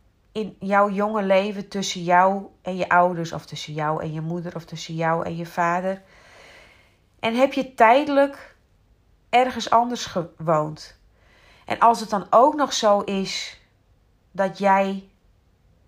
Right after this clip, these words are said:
de schuld hebt gekregen, dus dat er tegen jou is gezegd van, "Nou, jij moet eruit, want door jou loopt het hier thuis niet." Ja,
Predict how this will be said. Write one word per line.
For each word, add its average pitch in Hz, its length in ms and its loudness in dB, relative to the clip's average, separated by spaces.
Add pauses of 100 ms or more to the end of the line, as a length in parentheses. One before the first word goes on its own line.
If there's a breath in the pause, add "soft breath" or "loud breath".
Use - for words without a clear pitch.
(120)
de 190 80 -8
schuld 240 520 0
hebt 277 220 -4
gekregen, 277 720 -4
dus 180 120 -14
dat 180 180 -6
er 170 60 -16
tegen 175 260 -6
jou 175 260 0
is 175 100 -8
gezegd 175 500 -6
van, 175 120 -12
"Nou, 165 140 -4
jij 175 260 2
moet 175 220 -6
eruit, 170 340 0
want 165 220 -6
door 170 160 -2
jou 180 360 4
loopt 175 320 4
het - 120 -10
hier 254 180 -12
thuis 233 360 0
niet." 285 360 -8 (3250 soft breath)
Ja, 180 320 2